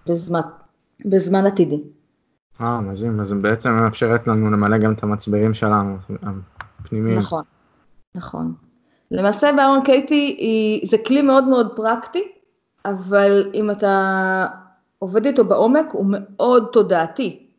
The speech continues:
Speaker 1: הוא מאוד עובד איתנו על חיבור לתודעה, לאנרגיה.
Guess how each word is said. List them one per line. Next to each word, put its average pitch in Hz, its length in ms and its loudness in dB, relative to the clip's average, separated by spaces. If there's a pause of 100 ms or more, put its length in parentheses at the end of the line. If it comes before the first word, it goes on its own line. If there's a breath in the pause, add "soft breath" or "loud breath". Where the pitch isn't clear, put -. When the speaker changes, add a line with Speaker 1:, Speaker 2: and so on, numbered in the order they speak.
(220)
Speaker 1:
הוא 180 120 -10
מאוד 247 380 0
עובד 226 200 -2
איתנו 233 300 -2
על 208 60 -4
חיבור 208 380 0
לתודעה, 214 800 0
לאנרגיה. 196 1000 0